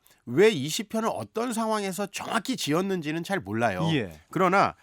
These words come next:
Speaker 1: 분명히 하나님의 구원을 감사할 만한 어떤 일이 있었던 거예요.
Speaker 2: 음.
Speaker 1: 그래서 마지막 절도 이렇게 끝나요.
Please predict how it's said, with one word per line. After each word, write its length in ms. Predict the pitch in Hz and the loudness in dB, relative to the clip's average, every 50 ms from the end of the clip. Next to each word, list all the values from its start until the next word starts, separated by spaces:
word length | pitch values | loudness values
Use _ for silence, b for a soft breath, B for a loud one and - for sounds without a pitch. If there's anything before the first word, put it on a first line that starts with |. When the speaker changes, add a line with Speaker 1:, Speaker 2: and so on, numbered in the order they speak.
| b b _ | b b _
Speaker 1:
분명히 540 | - 180 214 214 214 202 208 233 269 277 269 b b b b b b b b | -2 2 4 4 4 4 4 2 0 0 -2 b b b b b b b b
하나님의 580 | - - 233 247 254 247 233 220 208 208 208 175 | -6 -4 0 2 2 2 2 0 0 -2 -2 -4
구원을 640 | - - - 147 165 170 160 160 180 202 226 240 | -6 -6 -2 0 2 2 2 2 0 0 -2 -2
감사할 680 | - - - - 131 156 180 175 208 202 190 180 175 160 | -4 -8 -8 -6 -4 -4 -2 0 2 2 2 2 0 -2
만한 280 | 151 143 156 190 196 131 | -2 -2 -2 -2 -2 -2
어떤 300 | 104 - - 151 143 135 | -4 -2 -2 -2 0 0
일이 140 | 123 113 | 0 -2
있었던 440 | 104 98 - 208 196 - 156 131 110 | -2 0 0 0 0 0 0 -2 0
거예요. 300 | - 147 151 147 135 117 | 0 0 0 0 -2 -4
Speaker 2:
음. 140 | 101 90 82 B B B | -6 -10 -16 B B B
Speaker 1:
그래서 280 | - 208 240 233 247 220 | -4 -2 0 0 0 2
마지막 480 | 143 107 143 147 208 233 233 220 - | 2 2 2 2 2 2 2 2 2
절도 300 | - 202 196 196 185 151 | 0 0 0 0 0 2
이렇게 240 | 156 135 165 - 190 | 2 2 2 2 0
끝나요. 460 | - - 190 160 135 101 85 73 78 | -2 0 0 0 0 0 -2 -4 -10